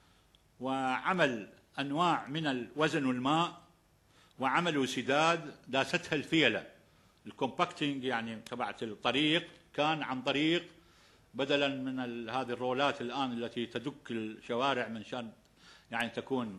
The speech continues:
قوية، هو استعمل الفيلة وأخفافها، وكان ترمى طبقة من ال-، من التراب وترش بالماء، ثم تسير عليه الفيلة، ثم شق بوسطها نهر.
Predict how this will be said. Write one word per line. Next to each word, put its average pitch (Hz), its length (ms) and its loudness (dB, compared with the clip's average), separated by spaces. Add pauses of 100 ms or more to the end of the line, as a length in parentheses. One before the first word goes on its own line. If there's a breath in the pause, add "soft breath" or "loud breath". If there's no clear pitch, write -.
(100)
قوية، 143 580 4 (280 loud breath)
هو 135 100 4
استعمل 135 640 2
الفيلة 127 540 0
وأخفافها، 117 880 -2 (420 soft breath)
وكان 113 500 -2
ترمى 123 380 0
طبقة 127 320 2
من 113 160 -2
ال-، 107 240 -6 (160)
من 117 120 -10
التراب 123 840 -2
وترش 117 440 -6
بالماء، 123 580 0 (360 loud breath)
ثم 123 160 -4
تسير 120 400 0
عليه 110 400 0
الفيلة، 139 500 0
ثم 135 440 -4
شق 165 340 -4
بوسطها 110 680 -6
نهر. 143 380 -4